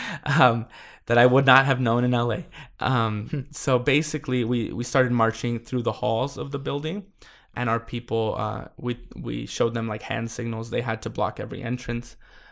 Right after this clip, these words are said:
Speaker 1: Um, we knew there was a basement entrance. Uh, we wanted them to go there as well, just because they were gonna try to sneak us out, because it's bad P R for the Phoenix Police Department and especially for Senator McCain, but mostly, uh, Phoenix P D.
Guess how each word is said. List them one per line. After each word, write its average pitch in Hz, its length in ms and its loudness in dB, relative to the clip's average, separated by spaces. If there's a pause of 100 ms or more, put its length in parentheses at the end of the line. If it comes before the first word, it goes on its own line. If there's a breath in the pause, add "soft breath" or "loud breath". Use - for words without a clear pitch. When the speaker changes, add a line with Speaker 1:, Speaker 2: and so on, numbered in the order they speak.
Speaker 1:
Um, - 240 -8
we 131 120 -2
knew 131 100 2
there 120 120 4
was 113 140 0
a 110 40 -6
basement 120 380 -6
entrance. 160 500 -8 (300 soft breath)
Uh, 117 100 -8
we 120 100 -6
wanted 110 220 -6
them 110 120 -8
to - 100 -14
go 113 140 -4
there 110 220 -4
as 110 160 -10
well, 117 300 -8 (280 loud breath)
just - 240 -4
because 131 220 -4
they 123 100 0
were 113 60 -2
gonna 117 140 -4
try 117 160 -6
to 110 80 -8
sneak - 300 -8
us 110 160 -8
out, 110 360 -6
because 110 240 -12
it's 107 120 -14
bad 110 260 -8
P 113 120 -6
R 110 160 -4
for - 180 -12
the - 200 -14 (300 soft breath)
Phoenix 113 280 -4
Police 110 280 -8
Department 113 500 -10
and - 280 -10
especially - 360 -10
for - 120 -12
Senator 113 280 -8
McCain, 120 400 -10
but - 80 -12
mostly, - 420 -10 (380 soft breath)
uh, - 180 -10
Phoenix - 380 -12
P - 160 -14
D. 147 240 -10